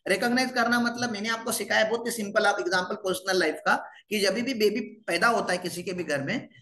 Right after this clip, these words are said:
तो you are curious to know his gender, तो आपको पता है कि उसका नाक देख के नहीं पता चलता इसका gender क्या है, कान देख के नहीं पता चलता उसका gender क्या है, आपको पता है कि आपको कहाँ देखना है, फिर पता चलेगा ये इसका gender है। ओहो, आपके घर में लड़का हुआ है,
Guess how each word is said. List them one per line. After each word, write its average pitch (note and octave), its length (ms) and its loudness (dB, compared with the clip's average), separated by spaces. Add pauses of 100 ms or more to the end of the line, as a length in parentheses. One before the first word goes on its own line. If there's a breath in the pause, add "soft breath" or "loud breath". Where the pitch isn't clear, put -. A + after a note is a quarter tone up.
(120 soft breath)
तो A3+ 60 0
you A3+ 120 4
are C4 180 6
curious B3 440 2
to A#3+ 100 0 (420)
know A3 280 0
his G#3 180 -2 (140)
gender, F#3+ 340 2 (680)
तो G#3 60 0
आपको G3 400 0
पता B3+ 280 2
है C4 80 6
कि C4 120 -4
उसका B3+ 240 2
नाक G#3+ 400 4
देख A#3+ 140 -4
के B3+ 100 -4
नहीं B3+ 140 0
पता A#3+ 200 2
चलता A3+ 300 -2
इसका F#3+ 220 0
gender D#3+ 300 -2
क्या C#3 160 -8
है, A#2+ 60 -6
कान A3 300 2
देख A#3+ 140 0
के B3 80 -2
नहीं B3 140 0
पता A#3 180 -2
चलता A3 280 -2
उसका F#3+ 220 -4
gender D#3+ 300 -4
क्या D3 140 -6
है, D3 40 -6
आपको - 120 -12
पता G#3+ 200 -2
है B3+ 60 4
कि B3+ 80 0
आपको A3 200 2
कहाँ A3 360 4
देखना A3+ 240 4
है, C4 60 4
फिर A#3+ 200 0
पता A#3+ 180 0
चलेगा A#3+ 220 4
ये A3+ 280 2
इसका A#3 260 0
gender C#3+ 420 -4
है। - 100 -16 (500)
ओहो, A3 320 2
आपके F#3+ 260 2
घर G3+ 160 2
में G3 80 -2
लड़का D#3+ 300 0
हुआ E3+ 220 0
है, A#2+ 120 -12